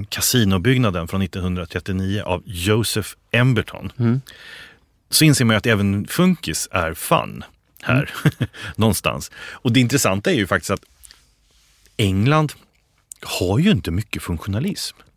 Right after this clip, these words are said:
Speaker 2: Nej.
Speaker 1: Det är ju, det är ju liksom ett land där den rörelsen, liksom, om vi nu tänker oss det kontinentala arvet ifrån Bauhaus,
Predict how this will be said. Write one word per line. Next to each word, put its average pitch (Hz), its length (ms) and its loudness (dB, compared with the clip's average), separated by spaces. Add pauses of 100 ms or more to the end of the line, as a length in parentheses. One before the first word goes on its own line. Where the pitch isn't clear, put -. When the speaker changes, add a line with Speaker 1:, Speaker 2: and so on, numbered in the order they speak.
(220)
Speaker 2:
Nej. 104 320 -2 (180)
Speaker 1:
Det 110 80 4
är 123 40 8
ju, 156 180 6
det - 140 -4
är 117 40 4
ju 143 40 4
liksom 147 200 0
ett 143 80 0
land 95 380 2
där 104 100 0
den 131 400 2
rörelsen, 85 600 0 (640)
liksom, 98 260 -2 (500)
om 101 140 2
vi 101 80 2
nu 95 140 0
tänker 98 320 -4
oss - 100 -4
det 95 120 -4
kontinentala 95 680 -2
arvet 98 400 -2
ifrån 80 340 -10
Bauhaus, 82 720 -4